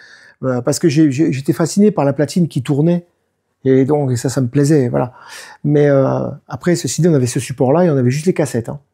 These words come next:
C'est tout ce qu'il y avait à l'époque. Et, euh, et par contre, eh bien, ça,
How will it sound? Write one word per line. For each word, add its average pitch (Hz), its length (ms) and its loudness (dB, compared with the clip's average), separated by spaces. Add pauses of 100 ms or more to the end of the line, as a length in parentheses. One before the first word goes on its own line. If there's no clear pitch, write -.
(140)
C'est - 120 -20
tout 143 100 -4
ce 123 60 -6
qu'il 156 100 2
y 143 40 4
avait 135 80 4
à 120 40 0
l'époque. 117 360 -8 (1040)
Et, 135 180 6
euh, 117 260 0 (500)
et 139 120 4
par 123 180 -4
contre, - 440 0 (380)
eh 139 40 -4
bien, 143 240 2
ça, 127 540 0